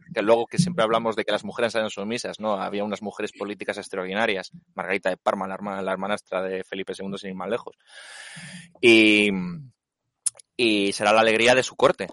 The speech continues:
Eh, Juan de Austria nos habla de ella que era una mujer magnífica, que cantaba, que organizaba fiestas, que todo el mundo la quería, porque era muy aniñada.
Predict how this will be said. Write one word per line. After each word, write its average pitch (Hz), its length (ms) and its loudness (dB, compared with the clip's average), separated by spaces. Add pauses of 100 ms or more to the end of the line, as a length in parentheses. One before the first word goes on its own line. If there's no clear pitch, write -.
(340)
Eh, 92 1200 -4
Juan 117 240 2
de 113 80 8
Austria 113 200 2
nos 107 140 -4
habla 107 140 4
de 104 80 4
ella 101 100 2
que 101 80 -6
era 104 100 -2
una 101 220 -4
mujer 101 560 -2
magnífica, 107 580 -2
que 101 120 -4
cantaba, 107 600 4
que 104 120 -4
organizaba 95 580 -2
fiestas, 110 400 -2
que 101 80 -10
todo 101 120 -4
el 104 40 -4
mundo 104 180 -2
la 95 120 2
quería, 107 300 2
porque 95 180 -6
era 104 80 2
muy 110 140 2
aniñada. 101 360 2